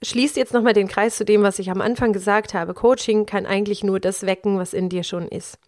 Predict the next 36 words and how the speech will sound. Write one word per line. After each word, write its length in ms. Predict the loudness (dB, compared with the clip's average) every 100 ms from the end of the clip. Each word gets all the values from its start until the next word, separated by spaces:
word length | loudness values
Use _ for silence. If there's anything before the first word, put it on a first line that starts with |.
| _ -20 _ _
Ich 160 | -8 2
kann 180 | 4
dir 140 | 6 6
nichts 280 | 4 -2 -8 2
auferlegen, 720 | 4 6 6 4 4 2 4
ich 180 | 4 2
kann 240 | 0 2
dir 140 | 0 -2
nichts 500 | -2 -6 -10 -16 -16 2
obendrauf 680 | 2 4 0 2 2 0 -4
packen, 520 | -2 0 2 2 2 -4 _
was 180 | -6 0
du 140 | 2
nicht 200 | 2 0
möchtest. 680 | 0 0 -2 -8 -8 -10 -20 _
Ich 160 | -14 -6
kann 220 | -2 0
dir 260 | 0 0 -2
Tipps 300 | -4 -4 -6
geben, 340 | -2 0 2
ich 140 | 2 2
kann 160 | -4
auch 120 | -2
im 140 | -2 2
Mentoring 560 | 4 4 4 4 4
zum 160 | 0 -2
Beispiel, 360 | 0 -2 -2 -6
und 100 | -6
das 100 | -6
mache 160 | -6
ich 120 | -8
sehr, 220 | -2 0 2
sehr 160 | 2
gerne, 380 | 2 4 4 2 -2 -18 -20 -4
auch 160 | -2 0
erzählen, 680 | 0 -2 2 6 6 6